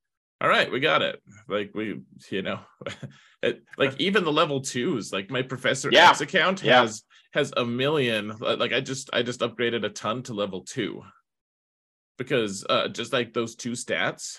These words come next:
Speaker 1: are really impactful, actually.
Speaker 2: Fifty percent
Speaker 1: Like
Speaker 2: armor and thirty percent protection. Like, that, that goes a long way on a certain teams.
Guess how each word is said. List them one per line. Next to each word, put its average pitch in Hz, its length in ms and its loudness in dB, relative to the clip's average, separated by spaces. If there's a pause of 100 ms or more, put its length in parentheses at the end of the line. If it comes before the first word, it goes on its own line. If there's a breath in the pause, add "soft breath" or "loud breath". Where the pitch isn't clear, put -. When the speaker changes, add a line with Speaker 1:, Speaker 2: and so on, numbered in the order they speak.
(120)
Speaker 1:
are 110 140 -2
really 123 300 -4
impactful, - 600 -10 (200)
actually. - 380 -2
Speaker 2:
Fifty - 160 4
percent 147 460 6
Speaker 1:
Like - 60 -16 (120)
Speaker 2:
armor 135 400 8
and 120 240 4
thirty 127 220 6
percent 117 440 2
protection. 110 480 2
Like, 92 180 -2
that, 139 160 6
that 147 120 4
goes 190 220 8
a 147 40 4
long 131 280 8
way 131 180 8
on 135 140 6
a 101 40 -2
certain 95 300 -2
teams. 92 600 -4